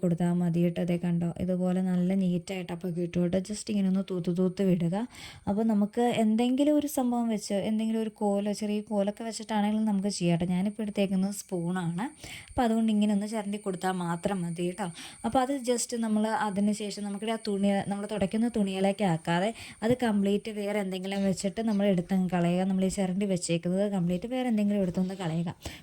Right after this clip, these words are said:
വേറൊന്നും കൊണ്ടല്ല, നമുക്കവിടെ തുണിയിൽ അഴുക്ക് പറ്റാതിരിക്കാൻ വേണ്ടിയിട്ട് നമ്മൾ അങ്ങനെ ചെയ്യുന്നു എന്നാട്ടോ ഉള്ളൂ. ആ,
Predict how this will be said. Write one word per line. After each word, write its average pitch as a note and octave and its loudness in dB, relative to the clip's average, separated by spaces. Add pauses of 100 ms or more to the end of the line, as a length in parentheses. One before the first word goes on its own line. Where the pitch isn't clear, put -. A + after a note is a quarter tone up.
(100)
വേറൊന്നും A3+ 4
കൊണ്ടല്ല, A#3+ 0 (280)
നമുക്കവിടെ G#3 0
തുണിയിൽ G3 2 (160)
അഴുക്ക് G#3 -2
പറ്റാതിരിക്കാൻ F#3+ 2
വേണ്ടിയിട്ട് G#3 2 (100)
നമ്മൾ A#3 0
അങ്ങനെ F#3 0
ചെയ്യുന്നു E3+ 0
എന്നാട്ടോ E3 0
ഉള്ളൂ. D#3+ -2 (600)
ആ, G#3+ 4